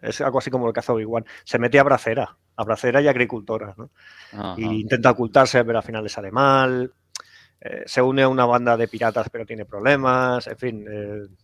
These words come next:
Speaker 1: es una Ahsoka un tanto, un tanto perdida, diría yo, ¿no? Más
Speaker 2: Ujú.
Speaker 1: adelante, pues, se unirá a la rebelión, gracias a Bail Organa, y, em, esa Ahsoka es alguien que trabaja en la sombra.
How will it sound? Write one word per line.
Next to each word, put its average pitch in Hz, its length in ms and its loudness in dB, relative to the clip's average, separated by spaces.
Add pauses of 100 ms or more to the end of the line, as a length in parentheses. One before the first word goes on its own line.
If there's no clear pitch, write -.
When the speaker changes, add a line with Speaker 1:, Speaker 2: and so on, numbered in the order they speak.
(220)
Speaker 1:
es 123 200 -12
una 139 140 -2
Ahsoka 139 280 2
un 123 160 -2
tanto, 123 1040 0 (1160)
un 165 180 -8
tanto 165 300 4
perdida, 113 420 -2
diría 110 260 -10
yo, 107 220 -16
¿no? 151 140 -20 (400)
Más 127 240 0
Speaker 2:
Ujú. 156 80 4
Speaker 1:
adelante, 156 520 4
pues, 139 140 -4
se 131 80 -6
unirá 110 240 -2
a 123 40 2
la 127 120 4
rebelión, 139 640 -2 (160)
gracias 117 260 -8
a 113 60 -6
Bail 113 180 -6
Organa, 131 480 -2 (240)
y, 139 440 -4
em, 113 580 -8 (500)
esa 143 280 2
Ahsoka 156 580 4
es 139 160 -4
alguien 139 200 -2
que 131 80 0
trabaja 123 340 -2
en 127 60 -2
la 110 60 -4
sombra. 104 380 -10